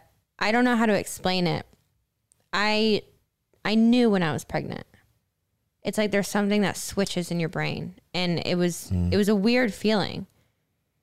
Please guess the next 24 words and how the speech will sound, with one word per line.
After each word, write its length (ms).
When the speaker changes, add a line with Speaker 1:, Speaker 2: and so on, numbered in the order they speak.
Speaker 1:
And 680
I 140
knew 480
it 120
was 160
gone. 520
Speaker 2:
Mm. 220
Speaker 1:
I, 240
I 100
don't 300
know 220
how. 580
It 160
just, 500
I 100
didn't 240
have 200
that 180
feeling. 440
And 200
so 180
we 100
were 60
at 200